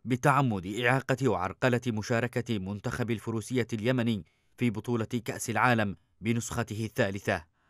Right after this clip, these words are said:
على الرغم من المتابعة الحثيثة المبكرة واستكمال إرسال كل الوثائق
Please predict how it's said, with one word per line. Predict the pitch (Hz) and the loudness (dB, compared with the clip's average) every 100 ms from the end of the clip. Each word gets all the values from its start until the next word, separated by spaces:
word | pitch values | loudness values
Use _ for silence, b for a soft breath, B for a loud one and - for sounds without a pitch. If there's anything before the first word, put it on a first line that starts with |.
| b | b
على | 95 117 98 | 2 4 4
الرغم | 87 120 127 123 120 104 B B | 0 0 0 2 0 -2 B B
من | 123 117 | 0 2
المتابعة | 110 101 - 113 104 120 110 | 2 0 0 2 4 4 2
الحثيثة | 113 - 104 127 120 117 | -4 -4 -4 -2 -2 -2
المبكرة | 113 104 110 127 123 127 113 95 b b b | -2 0 0 -2 2 4 4 2 b b b
واستكمال | 101 110 123 - 113 110 113 | -6 -4 -6 -2 0 0 -2
إرسال | 113 101 - 107 104 - | -4 -4 0 0 0 -4
كل | 110 101 | -6 -4
الوثائق | 104 101 101 107 107 98 | -2 -2 -2 -4 -4 -8